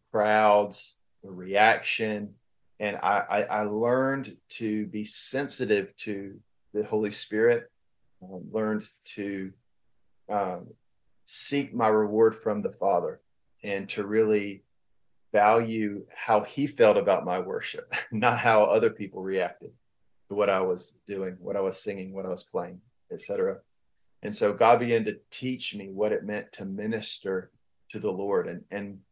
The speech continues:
that's what I want to talk to you guys about, this idea of ministering, uh, to the Lord, which for some people is a weird phrase. It's a, it can, for some people, it's an uncommon phrase.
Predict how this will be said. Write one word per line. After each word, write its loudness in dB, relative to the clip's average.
that's 4
what 8
I 8
want 2
to -14
talk 0
to -6
you -4
guys -4
about, -4
this -8
idea 2
of -6
ministering, -6
uh, 0
to -6
the 2
Lord, 2
which -8
for -10
some -2
people -4
is -6
a -10
weird 0
phrase. 2
It's -6
a, 0
it -10
can, -8
for -16
some -6
people, -6
it's -12
an -8
uncommon -4
phrase. 0